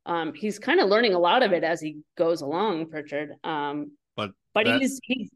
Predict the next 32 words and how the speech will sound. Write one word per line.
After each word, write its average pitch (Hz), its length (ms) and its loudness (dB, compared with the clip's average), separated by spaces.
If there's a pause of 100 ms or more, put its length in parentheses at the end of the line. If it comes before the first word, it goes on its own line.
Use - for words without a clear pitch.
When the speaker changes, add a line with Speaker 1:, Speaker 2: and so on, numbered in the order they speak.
(240)
Speaker 1:
done 226 240 2
this 226 520 -2 (280)
before. 196 500 4
I, 202 120 4
it's, 240 280 2
it's 247 240 2 (100)
at 226 140 0
the 226 80 0
college 226 380 4
level, 190 300 4
but 190 180 4
with 180 120 0
guys 190 320 2
who 196 100 4
ended 180 240 2
up 170 180 0
being 170 280 2
pros, 202 320 2
guys 185 220 2
like 185 220 2 (280)
Kevin 196 360 2
Hogan, 196 420 6
who's 175 140 -2
from 208 180 2
the 208 140 6
area, 196 280 4
was 170 160 0
with 185 140 0
Washington 180 480 0
for 175 160 2
a 175 80 4
bit. 165 320 4